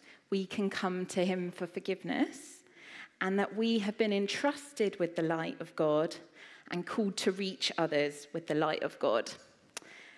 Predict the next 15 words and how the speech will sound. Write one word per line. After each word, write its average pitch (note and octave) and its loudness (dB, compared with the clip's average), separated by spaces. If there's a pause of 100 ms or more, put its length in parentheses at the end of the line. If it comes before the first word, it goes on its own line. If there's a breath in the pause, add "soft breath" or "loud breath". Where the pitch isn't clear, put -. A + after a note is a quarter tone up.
(160 loud breath)
And F#3+ 2
today B3 4
we're C#4 4
looking B3 2
at F#3 -6
one A3 2
John F#3 2
two, B3 4 (220)
verses F3+ -2
one D#3+ 0
to - -8
eight. D#4 -2 (420 loud breath)
And F#3 -2
my F#3+ 2
title F#3 2